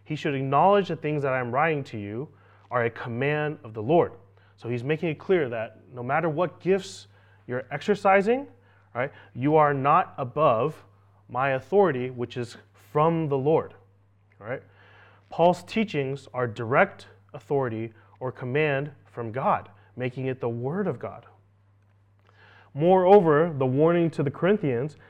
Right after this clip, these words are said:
is that if they do not recognize Paul's teachings and its authority, that they will not be recognized. If they do not recognize Paul's teachings and its authority, that they will not be recognized.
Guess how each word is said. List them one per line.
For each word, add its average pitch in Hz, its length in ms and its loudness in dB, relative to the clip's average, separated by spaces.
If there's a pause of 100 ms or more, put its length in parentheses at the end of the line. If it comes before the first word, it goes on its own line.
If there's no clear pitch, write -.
(240)
is 127 100 -4
that 135 260 0
if 196 220 -4
they 190 160 2
do 156 260 0
not 180 260 -2
recognize 147 500 -2
Paul's - 360 -2
teachings 175 720 -4 (640)
and 135 160 -2
its 143 180 0
authority, 147 640 4 (360)
that 120 260 -6
they 170 300 2
will 147 300 4
not 113 360 -4
be 131 100 -6
recognized. 175 800 -2 (720)
If 135 120 -8
they 147 100 0
do 143 140 0
not 151 280 0
recognize 143 360 -4
Paul's 143 260 -6
teachings 135 400 -8
and 131 220 -8
its - 160 -8
authority, 147 480 0 (340)
that 113 180 -12
they 135 280 4
will 131 240 0
not 107 240 -6
be 123 80 -8
recognized. 147 640 -4